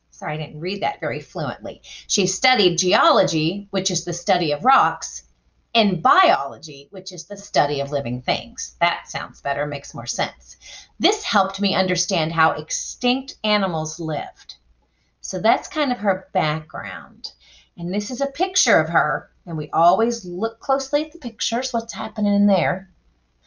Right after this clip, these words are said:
She's using some tools that paleontologists use. She's got those brushes to brush the,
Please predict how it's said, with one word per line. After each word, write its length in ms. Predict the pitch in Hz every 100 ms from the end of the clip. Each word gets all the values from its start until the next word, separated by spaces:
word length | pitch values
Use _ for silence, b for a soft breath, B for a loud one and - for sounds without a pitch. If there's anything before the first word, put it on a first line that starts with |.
| B B B
She's 360 | - 165 151
using 320 | 160 170 165 170
some 240 | - 165
tools 380 | - 208 320 320
that 140 | -
paleontologists 920 | 175 180 160 156 160 175 160 170 156
use. 380 | 214 277 - 147
She's 200 | - 175
got 220 | 175 170
those 160 | 165 160
brushes 680 | - 190 214 - 120 160 -
to 100 | -
brush 360 | - 147 -
the, 160 | - 180